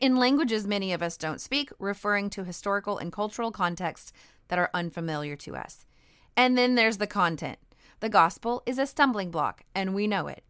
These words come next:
It's admittedly not supposed to be easy. The word of G-,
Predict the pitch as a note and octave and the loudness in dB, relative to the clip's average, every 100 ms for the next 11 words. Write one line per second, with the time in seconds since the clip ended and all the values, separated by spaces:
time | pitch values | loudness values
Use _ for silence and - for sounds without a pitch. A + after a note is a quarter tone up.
0 | _ _ - A#3 B3 A3 A#3 B3+ A#3+ F#3+ | _ _ -8 -6 0 0 4 4 2 -2
1 | F#3 F#3+ - G#3 A3 A#3 - B3 - D4+ | -4 -6 -12 -2 2 2 0 -8 -4 -6
2 | - - F3+ D#3 D#3+ D3 C#3 F2+ D#3 - | -6 -6 -6 -6 -8 -8 -10 -10 -12 -14
3 | _ - - - G#3+ G3 G3 G3 | _ -20 -16 -8 -2 0 0 -4